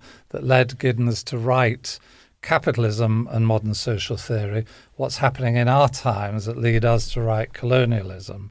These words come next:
and Modern Social Theory. It's not to say that Giddens was wrong. He's a product of his time. We're a product of our time in ways which we will <laughs> discover, uh, i-,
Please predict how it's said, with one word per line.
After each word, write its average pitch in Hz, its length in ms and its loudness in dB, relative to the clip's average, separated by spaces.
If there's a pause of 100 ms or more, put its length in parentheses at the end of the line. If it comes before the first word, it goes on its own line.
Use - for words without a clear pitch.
(120)
and 117 120 -2
Modern 110 300 0
Social 110 400 -6
Theory. 107 440 -8 (380)
It's - 140 -8
not 190 200 4
to - 120 -4
say 151 560 4 (560)
that - 160 -8
Giddens 135 500 2
was 120 220 0
wrong. 139 260 6
He's 131 360 2
a 113 40 0
product 131 520 2
of 117 100 -6
his 123 220 -2
time. 123 340 0
We're 123 280 4 (140)
a 131 60 -8
product 123 440 0
of 120 120 -2
our 120 160 4
time 117 400 -2
in 117 160 2
ways 113 540 0 (380)
which 131 220 -10
we 120 80 0
will 113 160 -2
<laughs> 117 120 -2
discover, 120 580 0 (500)
uh, 117 380 4 (100)
i-, 156 180 0